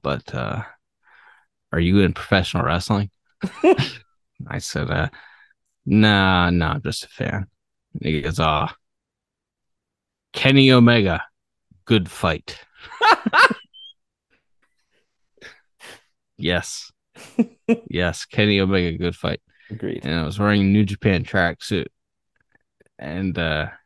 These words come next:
Speaker 1: and he goes, uh, "Nice New Japan Pro Wrestling costume." <laughs> So, yes, thank you. Thank you, sir.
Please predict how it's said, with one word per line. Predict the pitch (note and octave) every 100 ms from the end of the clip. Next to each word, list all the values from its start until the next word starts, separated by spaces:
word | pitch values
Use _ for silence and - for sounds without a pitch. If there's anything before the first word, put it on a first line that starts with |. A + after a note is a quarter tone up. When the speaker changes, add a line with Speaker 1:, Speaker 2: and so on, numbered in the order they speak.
| -
Speaker 1:
and | F2+
he | E2
goes, | E2+ - -
uh, | - - - - _ _ _ _ -
"Nice | F#2 G2+ A2 G2+ -
New | G#2+ G2+ G2
Japan | F#2 E2+ F2+ F2 D#2+
Pro | - E2+
Wrestling | D#2+ D#2 - - C2+
costume." | - - - E2+ - - - - - C#5+ - B4
<laughs> | A4 - - - - _ _ _ _
So, | - - - - - - _ _ _ _ -
yes, | F#2+ F2 -
thank | F2+ E2 -
you. | D2+ - _ _ _ _
Thank | - G2 E2
you, | G#2
sir. | - E2